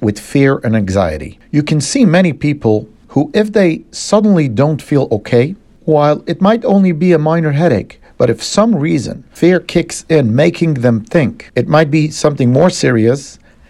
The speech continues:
then they will literally stop functioning. But as soon as the doctor tells them nothing is going on, then they are relieved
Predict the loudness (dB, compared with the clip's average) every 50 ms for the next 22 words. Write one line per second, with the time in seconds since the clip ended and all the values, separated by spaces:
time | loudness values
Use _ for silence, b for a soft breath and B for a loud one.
0 | b b -2 0 0 2 2 2 0 2 2 0 0 -2 -4 -6 -4 -2 0 0
1 | 2 2 2 0 0 0 0 -2 -4 -4 -2 -2 -2 -4 -4 -2 0 0 0 0
2 | -2 -2 -2 -2 -2 -4 -8 -14 -20 -20 -20 -20 _ _ -6 -6 -4 -6 -8 -8
3 | -2 0 2 4 4 4 4 2 2 0 -2 0 0 -2 -2 -2 -4 -6 -8 -4
4 | -2 0 2 2 0 0 -4 -6 -8 -8 -10 -14 _ _ -8 -4 -2 -2 -2 -2
5 | -2 0 0 0 0 0 0 0 0 0 0 -2 0 0 0 0 0 -2 -6 -10
6 | _ _ 0 2 2 2 2 2 0 0 -2 -2 -4 -6 -4 -2 0 0 2 2
7 | 2 2 2 2 0 0 -2 -4 -8 -20